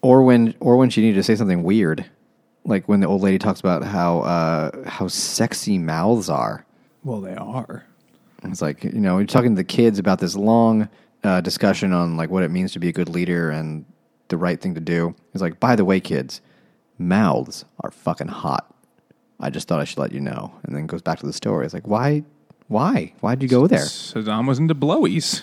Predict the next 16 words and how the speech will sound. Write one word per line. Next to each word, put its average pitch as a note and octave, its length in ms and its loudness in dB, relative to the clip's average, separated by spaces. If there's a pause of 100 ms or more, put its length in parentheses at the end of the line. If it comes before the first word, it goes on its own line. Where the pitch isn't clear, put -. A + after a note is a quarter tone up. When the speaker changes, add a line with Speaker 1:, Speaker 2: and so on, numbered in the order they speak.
Speaker 2:
<laughs> - 120 -6
Like, A#2 240 -2
why A2+ 120 2
would C3 260 0
he E3 220 2 (760)
not, A#2 400 -2 (280)
not F#2 180 -2
wanna B2+ 220 0
advocate B2+ 460 -2
for A#2+ 120 -2
those, A#2+ 640 -4
you F#2 80 -8
know? A#2+ 120 -4 (680)
Speaker 1:
I G2 120 -8
don't F2 180 -8
know. C#2 60 -8